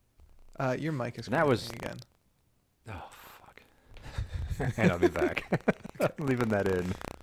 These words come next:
Speaker 1: Yeah. <laughs>
Speaker 2: All right, I'm back.
Speaker 1: All right. Crispy clear.
Speaker 2: Cool. And then in other brewery news, my domain name is too damn long.
Speaker 1: Oh,
Speaker 2: But
Speaker 1: wait,
Speaker 2: just be careful
Speaker 1: wait.
Speaker 2: when you buy domain names.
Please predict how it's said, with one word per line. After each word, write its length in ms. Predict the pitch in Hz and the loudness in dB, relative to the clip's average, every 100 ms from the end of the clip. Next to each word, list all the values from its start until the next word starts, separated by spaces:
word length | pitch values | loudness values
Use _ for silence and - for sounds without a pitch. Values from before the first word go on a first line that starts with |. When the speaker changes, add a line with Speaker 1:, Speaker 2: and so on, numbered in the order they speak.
| - - - | -18 -20 2
Speaker 1:
Yeah. 240 | 156 143 - | 6 6 6
<laughs> 60 | 180 143 - _ _ _ _ _ _ | 0 -2 -8 _ _ _ _ _ _
Speaker 2:
All 60 | 76 | -6
right, 140 | 71 | -6
I'm 80 | 71 | -8
back. 180 | 71 71 - _ _ _ _ _ _ - | -12 -12 -18 _ _ _ _ _ _ -2
Speaker 1:
All 80 | 143 | 4
right. 300 | 151 123 - - - - | 6 4 0 -14 -20 -20
Crispy 360 | - 151 - 151 | -4 -4 -4 -8
clear. 400 | - 127 82 - - - - - - - - - | -2 -2 -2 -8 -18 -20 -20 -20 -20 -20 -20 -14
Speaker 2:
Cool. 340 | - 78 80 - - - - - - - | -8 -6 -8 -12 -20 -20 -20 -20 -20 -10
And 100 | 92 | -4
then 220 | 104 107 104 | 0 2 2
in 100 | 101 | 4
other 220 | 127 107 | 4 4
brewery 360 | 98 101 95 | 6 6 6
news, 400 | 90 92 90 87 | 4 4 4 2
my 140 | 104 107 | 2 2
domain 380 | 95 82 80 80 | 2 0 0 0
name 180 | 76 | -2
is 100 | 80 | -4
too 180 | - 82 | -4 -4
damn 280 | 76 73 73 | -4 -4 -4
long. 300 | 73 73 76 - _ _ _ _ _ _ | -4 -6 -8 -12 _ _ _ _ _ _
Speaker 1:
Oh, 260 | 185 196 147 | 4 6 6
Speaker 2:
But 120 | 160 | 6
Speaker 1:
wait, 80 | 175 | 6
Speaker 2:
just 120 | 160 | 6
be 60 | - | 8
careful 220 | 190 185 | 8 10
Speaker 1:
wait. 40 | 156 | 8
Speaker 2:
when 100 | 143 | 8
you 60 | |
buy 180 | 135 127 | 10 10
domain 280 | 120 117 98 | 10 8 6
names. 380 | 82 78 - | 4 2 -4